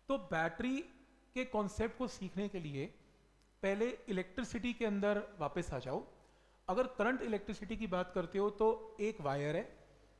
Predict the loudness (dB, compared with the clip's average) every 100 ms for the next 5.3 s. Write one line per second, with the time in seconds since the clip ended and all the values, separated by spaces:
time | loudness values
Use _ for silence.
0 | -10 -4 -2 -4 -4 -2 0 0 0 2
1 | 2 0 -4 -6 -12 -20 -20 -20 _ 0
2 | 0 2 2 2 0 -2 -2 2 4 4
3 | 2 0 -2 0 -2 0 2 2 0 0
4 | 0 0 0 2 2 4 2 2 -2 -2
5 | -2 0